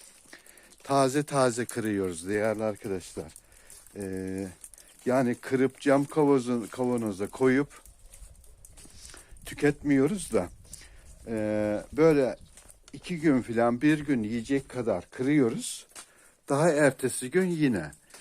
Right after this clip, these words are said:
Yani neden böyle yapıyoruz değerli arkadaşlar? Eskiden büyüklerimizden gördüğümüz ceviz kabuğunda, e, daha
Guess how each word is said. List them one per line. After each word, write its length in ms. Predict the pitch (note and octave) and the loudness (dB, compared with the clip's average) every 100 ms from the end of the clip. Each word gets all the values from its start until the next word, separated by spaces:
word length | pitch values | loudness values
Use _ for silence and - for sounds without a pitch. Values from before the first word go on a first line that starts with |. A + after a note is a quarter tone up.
| - - - _ _ - | -6 -6 -18 _ _ -4
Yani 460 | C3 C3+ C#3+ C3+ - | 0 2 2 0 0
neden 420 | C#3+ D3 F3+ E3 | 0 6 4 4
böyle 300 | D3+ C#3+ A#2+ | 4 4 4
yapıyoruz 600 | A#2 A2 - A#2+ A#2 A2 G#2 | 2 0 -2 -4 -4 -4 -2
değerli 400 | A#2+ B2 A#2+ B2+ | 0 0 2 2
arkadaşlar? 760 | A#2+ - A2 G#2+ - E3 E3 - - - - - - _ - _ - - _ - - - - - - B2+ | 0 -4 -8 -8 -6 -4 -4 -10 -20 -20 -20 -20 -20 _ -20 _ -20 -20 _ -20 -20 -20 -20 -20 -14 -10
Eskiden 600 | B2 - D3+ D#3 D#3+ D3+ - - - _ - - - - | -8 -4 0 2 2 -2 -12 -20 -20 _ -20 -20 -20 -4
büyüklerimizden 1000 | C3 C#3 C#3+ C#3 C#3 C#3 C3+ C3 C3+ C3 | 2 2 2 2 4 4 0 2 2 4
gördüğümüz 880 | C3 C#3 C#3 B2+ C3+ C3+ E3+ - - - - - - | 4 6 4 4 2 4 2 -2 -10 -16 -20 -20 -8
ceviz 480 | C#3 D3+ E3+ F#3 - - | 4 6 6 2 -2 -8
kabuğunda, 800 | - D3 D3+ D#3 D3+ D#3 D3+ - - - - - | 0 2 6 6 6 6 4 2 -6 -20 -18 -12
e, 60 | - F2+ F2+ F2+ F2 - - - - - - - - - - - - G#2+ | -6 -4 -4 -4 -6 -8 -10 -14 -20 -20 -20 -20 -20 -20 -20 -20 -10 -6
daha 300 | F2+ G2 | -2 -4